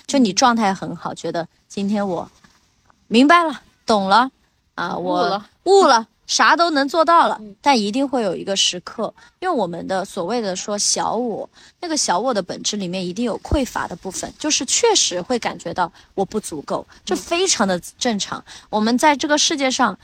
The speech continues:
Speaker 1: 所看到的每一个，你觉得不管多么优秀的人，多么厉害的人，大家心里都会有那些时刻，那我们自己也会有，
Speaker 2: 嗯。
Speaker 1: 这很自然。
Speaker 2: 嗯。
Speaker 1: 嗯，那我们就看到它就好了。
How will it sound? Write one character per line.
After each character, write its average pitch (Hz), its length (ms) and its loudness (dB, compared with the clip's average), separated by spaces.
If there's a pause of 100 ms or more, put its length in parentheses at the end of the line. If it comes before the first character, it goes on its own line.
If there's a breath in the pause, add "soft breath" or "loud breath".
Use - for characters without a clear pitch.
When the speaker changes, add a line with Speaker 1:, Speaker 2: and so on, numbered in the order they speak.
(140 soft breath)
Speaker 1:
所 - 180 0
看 277 180 0
到 277 120 4
的 233 100 2
每 196 200 2
一 175 180 -4
个， 196 140 0
你 175 120 -4
觉 175 200 -8
得 175 100 -6
不 196 120 -14
管 180 180 -8
多 190 120 -8
么 185 120 -6
优 180 220 -6
秀 190 220 -6
的 - 120 -12
人， - 120 -18 (320)
多 247 140 2
么 208 300 2
厉 339 220 4
害 - 200 -4
的 - 140 -10
人， - 200 -12 (300 soft breath)
大 294 140 4
家 269 140 2
心 269 280 2
里 196 140 0
都 240 220 -2
会 277 180 -2
有 180 120 -2
那 185 200 -4
些 180 200 -2
时 - 260 -2
刻， - 220 -14 (340)
那 339 100 6
我 233 80 6
们 175 160 -6
自 285 160 -6
己 - 200 -6
也 143 220 -8
会 185 160 -6
有， 175 100 -12 (160)
Speaker 2:
嗯。 220 140 -8
Speaker 1:
这 208 140 0
很 - 360 -10
自 226 220 -4
然。 92 300 -6
Speaker 2:
嗯。 202 320 -8
Speaker 1:
嗯， 180 200 -6
那 359 140 4
我 262 80 4
们 180 140 -2
就 202 140 -2
看 208 240 -4
到 175 140 -4
它 - 200 -12
就 170 140 -12
好 - 220 -12
了。 - 100 -16